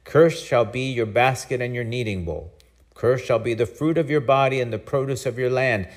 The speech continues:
the increase of your cattle and the offspring of your flocks. Cursed shall you be when you come in, and cursed shall you be when you go out.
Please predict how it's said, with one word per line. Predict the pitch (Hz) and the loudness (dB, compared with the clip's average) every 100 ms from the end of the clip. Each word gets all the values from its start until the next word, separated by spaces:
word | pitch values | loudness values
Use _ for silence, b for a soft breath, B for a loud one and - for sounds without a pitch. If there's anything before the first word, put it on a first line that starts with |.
| B | B
the | - 110 | -2 0
increase | 151 151 - 131 - | 0 -2 -2 -2 -2
of | 107 | -4
your | 104 | -4
cattle | 101 135 127 120 107 98 | -4 -2 0 2 0 -2
and | 101 | -6
the | 95 95 | -6 -2
offspring | 110 110 - 107 98 | -2 -2 -4 -8 -6
of | 87 | -4
your | 92 | -6
flocks. | 90 131 117 - - b b b b | 0 2 2 -2 -14 b b b b
Cursed | - 117 123 | 0 2 2
shall | - 113 | 0 0
you | 113 117 | 2 -2
be | 110 110 143 | -6 -6 -4
when | 110 107 | -4 -4
you | 107 | -4
come | 95 - 110 | -6 -8 -4
in, | 135 127 98 | -4 -4 -4
and | 87 | -6
cursed | - 123 120 - | -4 0 0 0
shall | 113 | -2
you | 104 101 | -2 -4
be | 92 147 151 | -4 -4 -4
when | 95 87 | -4 -4
you | |
go | 85 92 92 | -4 -2 2
out. | 117 117 - | 2 0 -6